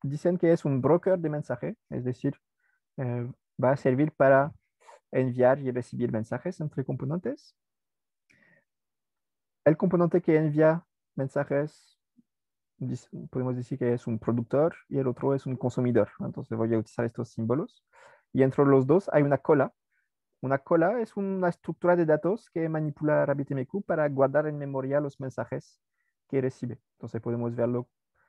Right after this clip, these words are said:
como una, una lista, básicamente. Una lista, eh, una, una cola de, eh, mensajes. Y vuelvo a mencionar que un componente puede ser a veces productor y a veces, eh,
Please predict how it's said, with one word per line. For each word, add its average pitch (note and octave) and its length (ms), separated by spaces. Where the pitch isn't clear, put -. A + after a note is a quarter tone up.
como B2+ 180
una, A#2 400
una A#2 220
lista, C3+ 420
básicamente. D3+ 760
Una C3 240
lista, D#3 500
eh, B2+ 440
una, A#2+ 220
una A#2+ 200
cola E3 360
de, C3+ 380
eh, B2+ 180
mensajes. B2+ 640
Y D3 240
vuelvo C3 300
a B2+ 60
mencionar B2 360
que - 80
un B2+ 80
componente G#2+ 460
puede A#2+ 180
ser A#2+ 160
a A#2+ 60
veces A2+ 300
productor B2 520
y B2 100
a A#2+ 40
veces, A2+ 420
eh, - 120